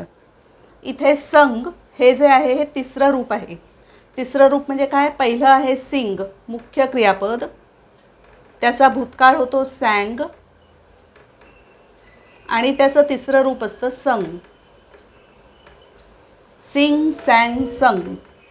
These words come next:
मुख्य क्रियापद, भूतकाळ आणि हे तिसरं रूप. इंग्लिशमध्ये नावं आहेत, ह्याला म्हणतात मेन वर्ब, ह्याला म्हणतात भूतकाळ म्हणजे पास्ट टेन्स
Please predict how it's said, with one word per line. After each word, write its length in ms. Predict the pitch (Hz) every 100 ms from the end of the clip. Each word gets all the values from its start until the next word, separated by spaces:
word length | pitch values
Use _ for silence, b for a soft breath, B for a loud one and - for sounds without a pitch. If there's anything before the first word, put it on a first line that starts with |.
| b b b _ -
मुख्य 300 | 233 233 262
क्रियापद, 460 | 269 269 262 294 302
भूतकाळ 520 | 185 220 214 - 240 294 -
आणि 200 | 233 240
हे 140 | 262
तिसरं 440 | 254 247 - 240
रूप. 200 | 240 214 - - b b b b
इंग्लिशमध्ये 600 | 240 240 247 285 285 277
नावं 280 | 285 262 240
आहेत, 320 | 240 240 247 285
ह्याला 260 | 277 226 247
म्हणतात 280 | 247 254 247
मेन 360 | 233 220 247 247
वर्ब, 280 | 208 190 226 285 - _ b b b b 233
ह्याला 300 | 247 240 262
म्हणतात 340 | 254 262 269 220
भूतकाळ 380 | 226 226 - 254
म्हणजे 240 | 254 240
पास्ट 400 | 247 240 196 196
टेन्स 440 | 214 226 302 339